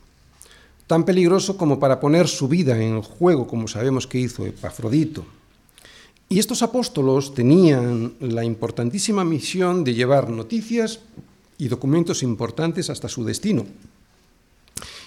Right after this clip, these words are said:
Y sabemos que ponían en riesgo sus vidas. Ministrador. Esta palabra significa ser un auxiliar de alguien, una especie de secretario,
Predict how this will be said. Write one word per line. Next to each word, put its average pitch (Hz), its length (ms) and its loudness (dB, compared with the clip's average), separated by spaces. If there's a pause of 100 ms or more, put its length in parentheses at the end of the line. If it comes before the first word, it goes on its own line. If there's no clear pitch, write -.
Y 123 60 -8
sabemos 139 460 -4
que 123 100 -6
ponían 123 340 -4
en 95 100 -8
riesgo 110 320 -6
sus 92 220 -14
vidas. - 540 -14 (1400)
Ministrador. 170 640 0 (3250)
Esta 262 220 -4
palabra 214 320 2
significa 175 640 -2
ser 196 400 2 (460)
un 196 160 6
auxiliar 123 680 2
de 95 140 -2
alguien, 87 320 -6
una 196 160 4
especie 214 340 -2
de 143 80 2
secretario, 107 800 0